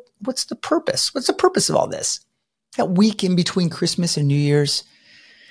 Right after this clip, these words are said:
If you're like me, you started to clean up, you get in that mode of all the messiness that's in your house, and then the anxiety kinda hits. Hey, man, it's gonna be two thousand twenty-four.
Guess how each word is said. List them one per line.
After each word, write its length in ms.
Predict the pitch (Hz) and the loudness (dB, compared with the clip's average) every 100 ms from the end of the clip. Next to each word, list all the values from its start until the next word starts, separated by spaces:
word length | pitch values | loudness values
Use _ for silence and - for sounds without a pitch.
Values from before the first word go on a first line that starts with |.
| - _ | -20 _
If 140 | - 202 | -4 2
you're 100 | 254 | 4
like 200 | 240 214 | 4 4
me, 100 | 190 | 2
you 140 | 190 | 2
started 300 | - 175 175 | 2 2 2
to 60 | 180 | -2
clean 360 | - 180 180 | -4 -2 0
up, 260 | 160 160 160 | 2 2 0
you 100 | 160 | -4
get 140 | 170 | -4
in 60 | 165 | -2
that 160 | 165 175 | -4 0
mode 540 | 156 156 156 156 156 | 2 2 2 0 -2
of 80 | 143 | -2
all 200 | 147 170 | -2 0
the 80 | 160 | 0
messiness 560 | 156 156 170 156 160 | -2 -2 -4 -4 -4
that's 180 | 151 139 | -6 -6
in 120 | 151 | -6
your 100 | 156 | -6
house, 560 | 139 143 147 151 - - | -4 -2 -2 -2 -4 -6
and 160 | 151 | -4
then 140 | 156 202 | 0 0
the 100 | 214 | 2
anxiety 640 | 165 143 147 147 143 139 | 0 0 0 -2 -2 -4
kinda 260 | 143 127 131 | -4 -6 -6
hits. 380 | 101 - - - _ _ _ | -8 -8 -10 -12 _ _ _
Hey, 100 | - | 2
man, 140 | 233 214 | 4 4
it's 100 | 180 | 2
gonna 220 | 240 247 | 4 4
be 100 | 208 | 2
two 300 | - - 233 | 0 0 2
thousand 440 | 233 208 208 180 | 2 2 2 0
twenty-four. 840 | - 190 185 165 - 180 165 - - | -2 -2 -2 -2 0 4 4 0 -8